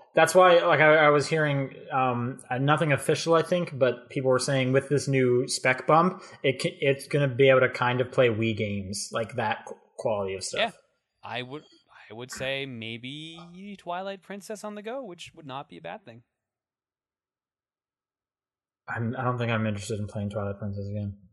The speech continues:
Speaker 2: I
Speaker 1: Can
Speaker 2: didn't
Speaker 1: they
Speaker 2: fin-, I didn't finish it, so I would be.
Speaker 1: Can they remake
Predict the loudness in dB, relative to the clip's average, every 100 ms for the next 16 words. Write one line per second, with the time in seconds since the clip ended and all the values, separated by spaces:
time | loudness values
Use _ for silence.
0 | _ _ _ _ _ _ -6 -2 0 4
1 | 4 2 0 -2 -4 -10 -10 -14 -10 -10
2 | -12 -16 -18 _ _ _ _ -14 -2 0
3 | 2 2 2 2 0 -2